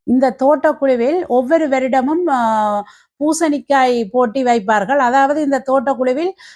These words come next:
அ, எல்லோருக்குமே அவர்கள்தான் பூசணி கண்டை கொடுப்பார்கள். அந்த பூசணி கண்டை வாங்கி ஒவ்வொரு தோட்டக்காரரும் அதை, அ, நட்டு, அ, ஆற்ற பூசணிக்காய் எவ்வளவு பெருசாக வருகின்றதோ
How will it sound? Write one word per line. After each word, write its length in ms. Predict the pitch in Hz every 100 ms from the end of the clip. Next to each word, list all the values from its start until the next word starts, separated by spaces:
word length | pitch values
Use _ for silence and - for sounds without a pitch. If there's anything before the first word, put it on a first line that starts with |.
| _ -
அ, 120 | 233
எல்லோருக்குமே 760 | 240 285 349 320 262 285 349 359 302 247
அவர்கள்தான் 840 | 226 196 220 262 294 302 277 349 359 294 254 233 202
பூசணி 540 | 277 294 285 269 247 -
கண்டை 360 | 254 254 277
கொடுப்பார்கள். 680 | 269 277 - 240 190 233 320 - - -
அந்த 240 | 233 247
பூசணி 420 | 208 302 320 320 311
கண்டை 320 | 285 269 254
வாங்கி 440 | 240 247 269 359
ஒவ்வொரு 440 | - 262 247 330 302
தோட்டக்காரரும் 800 | 269 254 254 247 240 240 320 311
அதை, 300 | 262 262 247 - - _ -
அ, 220 | 226 214
நட்டு, 520 | 214 247 226 190 285 415 453 - _ -
அ, 60 | 220 214 214 214 214 208 214 214 -
ஆற்ற 420 | 254 311 359 370
பூசணிக்காய் 720 | 359 302 302 302 294 302 294
எவ்வளவு 440 | 262 254 302 269 240
பெருசாக 680 | 262 311 320 320 302 302 262
வருகின்றதோ 680 | 254 269 254 233 226 254